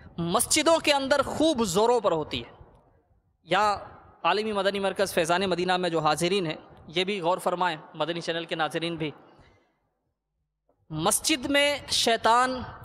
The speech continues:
वसवसे डालकर मुसलमानों को दुनियावी बातों में लगा देता है, यहाँ तक कि बाज़ों को लड़वा भी देता है, बड़े बूढ़ों को गुस्सा दिलाता है, शोर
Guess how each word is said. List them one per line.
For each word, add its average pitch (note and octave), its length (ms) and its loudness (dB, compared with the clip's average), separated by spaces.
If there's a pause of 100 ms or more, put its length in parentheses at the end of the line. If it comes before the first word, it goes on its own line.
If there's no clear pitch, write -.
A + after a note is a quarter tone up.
(220)
वसवसे A3+ 580 2
डालकर G3+ 600 2
मुसलमानों G#3 540 0
को G#3 100 -4
दुनियावी F#3+ 360 0
बातों F#3+ 280 0
में G3 80 0
लगा F3 220 2
देता D#3+ 320 -2
है, - 260 -16 (1900)
यहाँ G3+ 320 2
तक A#3 120 0
कि A3+ 120 2
बाज़ों G3 380 2
को G3+ 180 0
लड़वा G3+ 540 2
भी B3+ 120 0
देता A#3 300 4
है, E3+ 120 -8 (1400)
बड़े B3 200 4
बूढ़ों B3 320 0
को A3 160 2
गुस्सा G#3+ 440 0
दिलाता B3+ 420 2
है, A#3 140 2
शोर B3 380 2